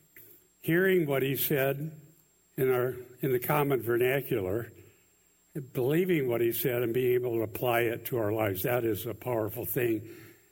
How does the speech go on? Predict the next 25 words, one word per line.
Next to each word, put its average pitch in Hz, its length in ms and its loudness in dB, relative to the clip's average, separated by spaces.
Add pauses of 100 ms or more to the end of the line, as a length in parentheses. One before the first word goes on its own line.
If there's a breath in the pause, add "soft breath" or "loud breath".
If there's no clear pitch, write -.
We're 131 100 0
blessed 127 520 -2
to 131 60 0
live 123 260 -2
in 113 100 0
an 113 120 0
era 123 380 2
of 104 160 -2
history 131 600 0 (680 loud breath)
when 123 140 -2
these 120 220 0
things 117 220 0
are 110 100 0
available 107 540 -2
to 117 320 -2
us. 101 280 -2 (1080 loud breath)
So 156 180 0
today, 151 760 0 (360 loud breath)
we're 151 60 0
in 139 80 0
First 160 260 0
Corinthians 165 500 0
six, 143 520 0
twelve, 143 420 0 (320)
fourteen. 156 600 0